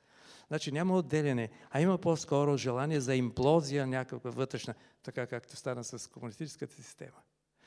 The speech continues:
Да бъде подримано отвътре с нови идеи, с ново поведение, с нов стил на живот. От нови хора,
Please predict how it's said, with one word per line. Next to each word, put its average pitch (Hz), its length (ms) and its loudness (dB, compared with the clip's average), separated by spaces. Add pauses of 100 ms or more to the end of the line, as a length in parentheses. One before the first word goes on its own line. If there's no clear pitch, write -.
(180)
Да 131 100 -4
бъде 147 220 4
подримано 147 580 -2
отвътре 139 380 -2
с 127 220 -10
нови 135 220 -2
идеи, 120 420 -2
с 123 200 -10
ново 135 180 -2
поведение, 131 580 -4 (260)
с - 260 -6
нов 147 160 -2
стил 160 240 -2
на 147 100 -2
живот. 117 540 -6 (960)
От 135 140 -4
нови 160 240 2
хора, 117 380 0